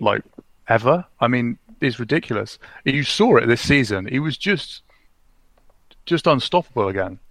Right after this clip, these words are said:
Um, so I, I suspect he's gonna come back in great shape as well, because he's also,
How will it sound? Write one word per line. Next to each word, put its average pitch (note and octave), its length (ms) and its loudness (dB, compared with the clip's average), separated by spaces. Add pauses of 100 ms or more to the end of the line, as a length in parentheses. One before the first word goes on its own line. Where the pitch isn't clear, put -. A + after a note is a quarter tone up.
(580)
Um, A#2 460 4
so B2+ 420 4
I, D3 260 4 (1600)
I C3 100 4
suspect - 680 0
he's C3 200 0
gonna A2+ 180 0
come A2+ 220 -2
back G#2+ 220 0
in G#2 100 -12
great G#2+ 260 0
shape G2+ 300 -4
as F#2+ 100 -14
well, G2 220 -4
because G2 260 -12
he's G#2 160 -12
also, G#2+ 460 -6